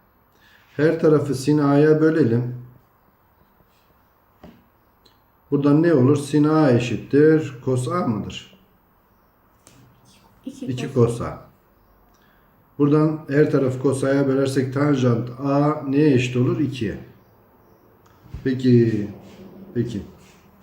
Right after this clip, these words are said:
Speaker 1: Tanjant A iki ise hemen bunu dik üçgene aktaralım.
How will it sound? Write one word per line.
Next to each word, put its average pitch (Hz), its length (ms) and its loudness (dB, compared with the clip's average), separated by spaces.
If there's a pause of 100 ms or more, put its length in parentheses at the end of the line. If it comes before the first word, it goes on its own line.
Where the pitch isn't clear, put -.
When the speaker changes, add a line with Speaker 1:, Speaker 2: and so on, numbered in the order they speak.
(720)
Speaker 1:
Tanjant 165 440 2
A 175 140 4
iki 170 220 2
ise 151 180 2
hemen 160 200 2
bunu 160 180 2
dik 156 140 -2
üçgene 151 360 0
aktaralım. 117 680 -4